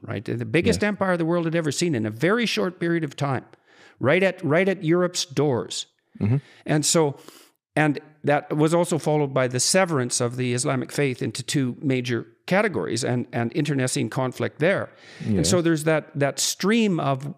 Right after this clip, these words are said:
Speaker 1: of, of armed conflict activity
Speaker 2: No, I,
Speaker 1: that
Speaker 2: I, I think that you're, uh,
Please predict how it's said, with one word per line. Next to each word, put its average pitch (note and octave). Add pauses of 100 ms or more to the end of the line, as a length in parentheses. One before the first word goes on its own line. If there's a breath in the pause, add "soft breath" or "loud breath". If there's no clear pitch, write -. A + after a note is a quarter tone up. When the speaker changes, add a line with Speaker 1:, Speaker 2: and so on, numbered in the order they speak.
(100)
Speaker 1:
of, C3 (420)
of B2 (220)
armed F3
conflict D#3+
activity C3+
Speaker 2:
No, A2 (120)
I, C#3
Speaker 1:
that B2+
Speaker 2:
I, D3
I D3+
think D#3
that B2+
you're, C3 (440)
uh, A2+